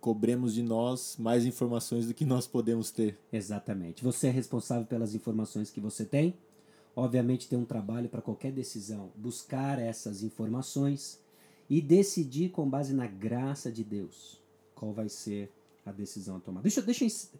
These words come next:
Speaker 2: eu não sei se você tem mais alguma coisa a dizer, mas eu vou ler um
Speaker 1: Não.
Speaker 2: versículo aqui, ó.
Speaker 1: Vai lá.
Speaker 2: Deuteronômio vinte e nove, vinte e nove.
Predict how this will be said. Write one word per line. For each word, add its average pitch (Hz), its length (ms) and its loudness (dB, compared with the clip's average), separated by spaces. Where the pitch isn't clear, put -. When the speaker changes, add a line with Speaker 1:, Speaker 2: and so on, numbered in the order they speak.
Speaker 2:
eu 156 80 -4
não 147 60 -2
sei 151 120 -4
se 139 60 0
você - 20 -4
tem 123 100 -2
mais 120 140 0
alguma 117 140 2
coisa 107 180 -4
a - 20 -4
dizer, 107 220 2
mas 143 140 4
eu 135 60 2
vou 147 80 2
ler 160 60 6
um 165 40 8
Speaker 1:
Não. 151 60 4
Speaker 2:
versículo 135 440 0
aqui, - 120 -8
ó. 107 40 -2
Speaker 1:
Vai 110 100 -2
lá. 151 80 6
Speaker 2:
Deuteronômio 180 380 6
vinte 170 200 0
e - 40 2
nove, 156 180 4
vinte 147 180 0
e 127 60 0
nove. 104 160 -2